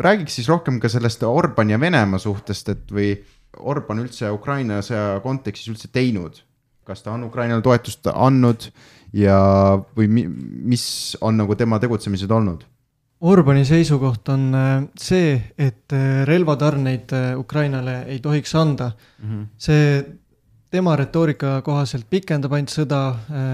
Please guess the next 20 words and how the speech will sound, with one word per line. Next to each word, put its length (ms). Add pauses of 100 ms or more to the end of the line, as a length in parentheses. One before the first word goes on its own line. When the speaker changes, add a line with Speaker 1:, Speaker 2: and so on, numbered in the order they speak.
(140)
Speaker 2:
kulutab 440
inimelusid 640
rohkem. 460 (640)
Küll 320
on, 180
äh, 220
võetud 560 (240)
vähesel 400
määral, 440
äh, 200 (800)
võrreldes 340
teistega 800
vastu 680
Ukraina 520
sõjapõgenikke 880 (680)
ning, 280
äh, 640
ka 140
selliseid 580 (300)
humanitaarabi 880